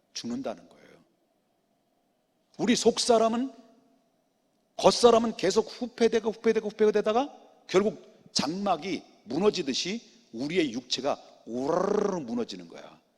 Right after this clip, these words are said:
그 죽음이 찾아오게 되는 거죠. 미-, 미안합니다. 죽음, 죽음, 이 좋은 날에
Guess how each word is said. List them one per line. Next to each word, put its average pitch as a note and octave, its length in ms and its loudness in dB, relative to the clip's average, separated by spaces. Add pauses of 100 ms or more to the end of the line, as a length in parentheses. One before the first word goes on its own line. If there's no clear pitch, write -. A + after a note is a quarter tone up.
(320)
그 B3+ 100 -6
죽음이 D#3+ 600 -6 (420)
찾아오게 B2+ 480 -2
되는 G2 220 -10
거죠. - 300 -20
미-, B2+ 200 -6
미안합니다. C3+ 400 -2 (280)
죽음, B2 360 -4
죽음, G#2 320 -10 (380)
이 G2 80 -12
좋은 A#2 320 -4
날에 F#2+ 300 -2